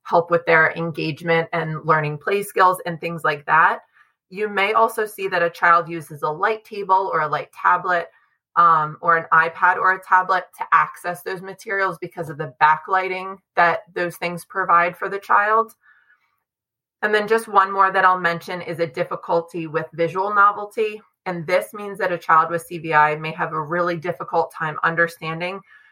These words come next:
new objects, books, or materials. And so this is what, as a teacher, you really want to take into account,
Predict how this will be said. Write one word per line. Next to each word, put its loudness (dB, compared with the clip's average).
new -6
objects, 2
books, -2
or 0
materials. -2
And -12
so -8
this -2
is -10
what, 4
as 2
a -2
teacher, -2
you -6
really 2
want 2
to -8
take -8
into -6
account, 2